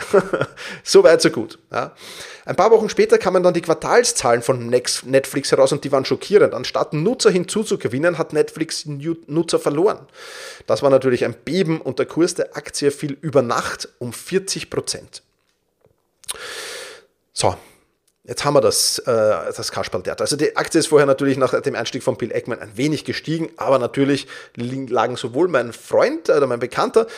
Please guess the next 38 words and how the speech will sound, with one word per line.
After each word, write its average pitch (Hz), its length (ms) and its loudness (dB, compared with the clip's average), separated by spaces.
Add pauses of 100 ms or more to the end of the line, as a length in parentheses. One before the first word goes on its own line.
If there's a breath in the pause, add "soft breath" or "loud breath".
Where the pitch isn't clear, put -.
(140 loud breath)
ebenso 180 420 2
wie 156 60 0
Bill 143 260 -2
Ackman 143 360 4 (240 loud breath)
jetzt - 380 -6
schwer 131 360 0
im 113 140 -8
Minus. 120 460 -10 (280)
Aber 123 140 -6
ganz 113 260 -2
schwer 90 180 -4
im - 80 -10
Minus. - 440 -18 (560 loud breath)
So, 233 120 4
und 143 120 2
zwei 170 120 6
Tage 208 200 6
später 220 320 2
gab 180 200 0
dann 180 140 4
Bill 160 140 0
Ackman 165 280 0
bekannt, 175 440 -2
alle 240 460 4 (140)
Aktien 175 400 -2
von 135 180 -2
Netflix 135 540 -2 (300)
wieder 131 140 -2
verkauft 139 380 2
zu 117 140 -4
haben 110 220 0
mit 151 120 -2
einem 147 140 2
Verlust 147 320 -2
von - 120 -6
vierhundert 160 440 -2
Millionen 117 420 0
U-S-Dollar. 95 560 -4